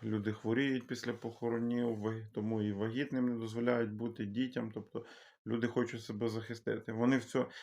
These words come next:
беруть в цьому участь, вони біжуть на похорона, як на щось таке, знаєте, якесь шоу. Е, але потім вони мають проблеми через те, що вони беруть участь в різних окультних обрядах. Е,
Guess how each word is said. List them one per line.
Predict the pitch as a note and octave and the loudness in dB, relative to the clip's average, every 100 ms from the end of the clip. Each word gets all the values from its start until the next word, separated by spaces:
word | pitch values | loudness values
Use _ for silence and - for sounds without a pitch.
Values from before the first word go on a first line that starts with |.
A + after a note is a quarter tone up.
| - | -6
беруть | A2+ B2 B2 | 2 4 2
в | - | 2
цьому | A#2+ A2+ A2 | 4 4 2
участь, | A2+ G#2 G#2 - D#3 E3 - | 0 2 2 2 2 2 -4
вони | A2 A2 A2+ G#2+ - _ _ - | -2 2 4 2 -4 _ _ -6
біжуть | G#2 A2 C3 | -2 4 4
на | A#2+ | 4
похорона, | A2+ A2 A#2+ A#2 B2 A#2+ | 2 2 4 6 8 8
як | A#2 A2 | 6 4
на | A#2 | 2
щось | - A#2 | 0 -2
таке, | - A#2+ B2 | 0 4 4
знаєте, | A2+ A#2 A#2 A#2 A2 - _ - - | 6 6 4 2 -4 -6 _ -20 -10
якесь | A2+ G#2 B2+ | -6 2 2
шоу. | G#2+ - B2 A#2+ C3+ B2 - _ - - _ - | 2 4 6 6 4 0 -8 _ -20 -20 _ -4
Е, | A2+ A2+ - | -2 0 4
але | A2+ A2 A2 A2+ A2 | 6 8 8 6 4
потім | A2 - C3+ C#3 C3 A#2+ A2 | 2 4 4 4 4 4 4
вони | A2 A2 A2+ A#2 G#2+ G#2 - | 2 4 8 8 8 0 -8
мають | - A2 A2+ A2+ G#2+ | -2 2 4 4 2
проблеми | A2+ A#2 C#3 B2 | 0 2 4 2
через | A2+ G#2+ G#2 | 0 -6 -2
те, | C3+ | -2
що | - A2+ | 0 -2
вони | G#2+ A2+ A#2+ | 0 2 2
беруть | A2+ A2+ A2+ - | 2 0 0 -2
участь | A#2+ A#2+ G#2+ | -4 -2 -2
в | |
різних | A#2 A#2 A2+ A2 - - - | -2 0 -2 -4 -12 -14 -14
окультних | - B2 A#2+ A#2 A2 - _ _ _ - | -2 2 2 2 0 -4 _ _ _ -2
обрядах. | A2+ A2+ A#2 G#2+ - - - - - - _ _ _ _ _ _ _ _ _ _ _ _ - | 2 6 6 6 -2 -10 -20 -20 -20 -20 _ _ _ _ _ _ _ _ _ _ _ _ -2
Е, | A#2 A2+ A2 | 2 4 4